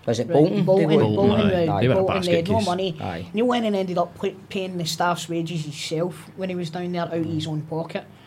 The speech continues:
Speaker 2: Right, so see if you're having to pay for the staff, you know that you've not got a transfer kitty, you know
Speaker 1: Mm.
Speaker 2: that you've got to wheel and deal, and he got a raw deal down there.
Speaker 1: Mm.
Speaker 2: And I think the Bolton fans are still hold him,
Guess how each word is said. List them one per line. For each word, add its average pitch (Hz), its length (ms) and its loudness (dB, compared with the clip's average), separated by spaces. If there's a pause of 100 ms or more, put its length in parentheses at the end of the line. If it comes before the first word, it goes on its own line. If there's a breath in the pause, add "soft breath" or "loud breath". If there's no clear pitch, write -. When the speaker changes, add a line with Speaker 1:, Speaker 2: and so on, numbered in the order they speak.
(260 loud breath)
Speaker 2:
Right, 175 180 -2
so 170 140 -6
see 226 220 -4
if 247 140 -2
you're 202 180 0
having 175 220 -6
to 160 80 -8
pay 170 340 -6 (340 loud breath)
for 165 120 -10
the 160 80 -8
staff, 175 360 -4
you 185 120 -6
know 208 200 -2
that 285 120 -2
you've 214 100 -4
not 190 140 -4
got 185 80 -4
a - 40 -12
transfer 185 480 -4
kitty, 170 280 -4
you 180 160 -2
know 190 80 0
Speaker 1:
Mm. 226 80 0
Speaker 2:
that 254 80 -2
you've 214 160 -4
got 180 160 2
to 156 180 -4 (340 loud breath)
wheel 170 140 0
and 170 140 -2
deal, 170 200 0
and 175 140 -4
he 160 60 0
got 165 160 -2
a - 20 -4
raw 185 160 0
deal 156 240 2
down 160 280 -2
there. 165 100 -2
Speaker 1:
Mm. 156 200 -6
Speaker 2:
And 151 400 -6
I 170 120 -4
think 233 160 -4
the 247 60 -4
Bolton 170 260 -8
fans 160 520 -8
are 156 120 -8
still 160 280 -6
hold 156 200 -2
him, 143 220 -10